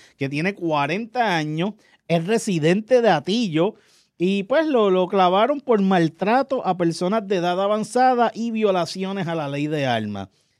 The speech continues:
Eh, según la investigación, todo ocurrió el nueve de marzo,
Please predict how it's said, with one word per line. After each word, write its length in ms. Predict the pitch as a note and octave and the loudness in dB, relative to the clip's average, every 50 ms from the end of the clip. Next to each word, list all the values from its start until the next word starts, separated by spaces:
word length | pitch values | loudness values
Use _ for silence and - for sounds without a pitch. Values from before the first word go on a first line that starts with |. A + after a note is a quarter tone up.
| _ _ _ _ _ _ _ - | _ _ _ _ _ _ _ -6
Eh, 400 | C3 D3 D3 C#3+ C#3+ C#3+ C#3 C3+ | -4 -2 0 0 0 -2 -4 -2
según 220 | - E3 D#3+ E3 E3+ | -4 -2 -2 0 -2
la 80 | E3+ | -2
investigación, 880 | E3+ D#3+ F3 E3 - F#3 F3+ F3+ F3 E3+ - A3+ A#3 A#3+ A#3+ A3+ - - | -2 -2 -2 -4 -2 -2 0 0 0 0 2 4 4 4 2 0 -4 -6
todo 200 | F3+ F3+ F#3 G#3+ | -4 -2 -2 -2
ocurrió 380 | G#3 A#3 A3 G3+ F3 G#3+ A3 | -2 -2 -2 -2 0 0 0
el 100 | G#3+ G3 | 0 0
nueve 300 | E3+ D#3+ E3 F#3 G#3 G#3 | 0 2 2 2 2 2
de 120 | G#3+ A3+ A3 | 2 2 2
marzo, 540 | G#3+ F#3+ F3 F3 E3 - F#3+ F#3+ F#3+ F3+ | 4 2 2 2 0 0 -2 -2 -2 -2